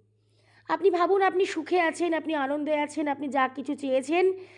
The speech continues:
তা মহাবিশ্ব আপনাকে দিয়েছেন, আর আপনি সেই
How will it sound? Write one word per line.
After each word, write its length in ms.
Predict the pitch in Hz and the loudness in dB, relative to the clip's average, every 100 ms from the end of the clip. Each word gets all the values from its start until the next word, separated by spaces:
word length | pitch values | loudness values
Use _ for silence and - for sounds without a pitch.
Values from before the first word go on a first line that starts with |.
| - - | -20 -4
তা 100 | 226 | -2
মহাবিশ্ব 500 | 220 214 226 226 - 311 | 0 0 -2 -2 -2 -2
আপনাকে 380 | 247 214 214 285 | -2 -4 -4 -6
দিয়েছেন, 600 | 240 285 320 - 214 180 190 _ _ _ _ _ | -4 -2 -2 -2 -4 -4 -12 _ _ _ _ _
আর 140 | 208 214 - | -8 -8 -8
আপনি 400 | 175 180 240 294 220 170 _ _ _ - | -8 -8 -4 -6 -6 -10 _ _ _ -12
সেই 240 | - | -6